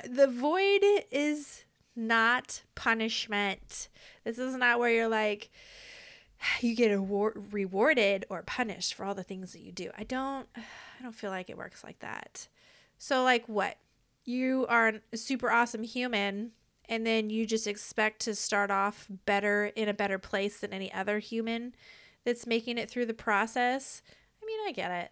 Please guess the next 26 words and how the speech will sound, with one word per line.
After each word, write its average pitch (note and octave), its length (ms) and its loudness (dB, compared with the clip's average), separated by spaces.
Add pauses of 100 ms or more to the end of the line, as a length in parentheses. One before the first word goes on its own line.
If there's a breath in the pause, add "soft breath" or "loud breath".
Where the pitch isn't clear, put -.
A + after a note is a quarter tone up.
(100)
That's D#4 160 -6
kinda F4 200 -6
how B3+ 100 2
it A3+ 60 -2
happens G3 280 -4
here - 140 -10
sometimes. - 540 -14 (100)
A B3+ 60 -8
lot B3+ 140 0
of G#3 60 -6
people G#3 220 -2
are F#3 60 -2
born F#3+ 300 -4
into F#3 260 -6
a F3+ 40 -6
better F#3+ 220 -8
situation - 760 -12 (920 loud breath)
than A#3 140 0
others, B3 320 4
but A#3+ 140 0
I B3 80 4
still D4+ 180 2
think E4 160 0
that's F#4+ 160 0
a A4 40 2
choice. A4+ 1120 2